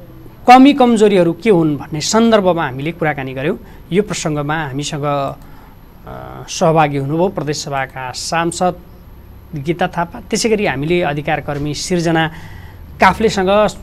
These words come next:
संवाद गर्ने प्रयत्न गरिरहेका छौँ। यो, अ, कोरोनाको सन्दर्भमा रहेर लैङ्गिक सवालहरू, अ, महत्त्वपूर्ण रूपमा उठ्ने गरेका छन्, तर त्यो विषयमा, अ, कतिको संवेदनशील बनियो हामी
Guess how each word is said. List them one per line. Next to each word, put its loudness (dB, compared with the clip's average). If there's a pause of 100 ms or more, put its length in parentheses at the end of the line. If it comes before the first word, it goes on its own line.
संवाद 6
गर्ने 2
प्रयत्न -2
गरिरहेका 0
छौँ। 0
यो, 4 (380)
अ, -8 (140)
कोरोनाको 8
सन्दर्भमा 2
रहेर 8
लैङ्गिक 8
सवालहरू, 8 (380)
अ, -6
महत्त्वपूर्ण 8
रूपमा 4
उठ्ने 2
गरेका 4
छन्, -8
तर 8
त्यो 0
विषयमा, 4
अ, 0 (1000)
कतिको 6
संवेदनशील 6
बनियो 6
हामी 6